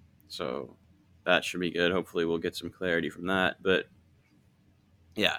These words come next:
it's lame. Even if he isn't lying, he's, it's lame that his parents are doing all the talking for him.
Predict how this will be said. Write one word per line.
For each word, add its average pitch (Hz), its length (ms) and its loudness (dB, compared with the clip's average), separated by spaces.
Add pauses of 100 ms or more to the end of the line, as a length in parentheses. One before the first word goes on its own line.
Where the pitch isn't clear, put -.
it's - 160 -8
lame. 139 480 2 (540)
Even 113 220 4
if 104 140 0
he 90 260 -2 (160)
isn't 107 400 0
lying, 90 600 2 (140)
he's, 90 220 -8
it's - 160 -6
lame 101 280 6
that 87 120 2
his 82 80 -4
parents 87 440 0
are 80 40 -6
doing 78 280 -2
all 71 120 -2
the 60 80 -14
talking - 400 -8
for 76 280 -2
him. 65 180 -4